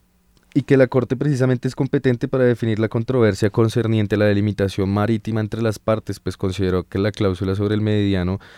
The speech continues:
no tuvo ese propósito de establecer una delimitación marítima general, sino el límite occidental del archipiélago, ¿no? Que eso fue más o menos también lo que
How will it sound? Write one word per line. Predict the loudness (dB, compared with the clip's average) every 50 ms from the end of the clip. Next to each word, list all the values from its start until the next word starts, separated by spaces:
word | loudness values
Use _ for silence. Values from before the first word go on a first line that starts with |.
| -10 -2 2
no | 2 2
tuvo | 4 6 6 6
ese | 6 4
propósito | 2 2 2 0 2 0 -2 -2 0 0 0
de | 0
establecer | 0 2 2 2 2 2 0 0 0 -2 0
una | -2 -2 -2 0 2
delimitación | 2 2 2 0 0 0 0 0 0 0 0 2
marítima | 2 2 0 0 0 0 0 2 2
general, | 2 2 2 2 0 0 -2 -4 -8 -14 -20 -20 -20 -20 -20 _
sino | -4 0 2 4 4
el | 4 4
límite | 4 4 2 2 2 0
occidental | 0 0 -2 -2 -2 -2 0 0 0 0
del | 2 0
archipiélago, | 0 -2 -4 -8 -6 -2 -2 0 0 0 -2 -4 -6
¿no? | -6 -8 -8 -8
Que | -8 -8
eso | -10 -8 -6
fue | -2 0 0
más | 0 0 -2 -2
o | -4
menos | -4 -4 -4 -4 -4
también | -4 -2 -2 -2 -2 -4
lo | -4
que | -4 -4 -4 -4 -4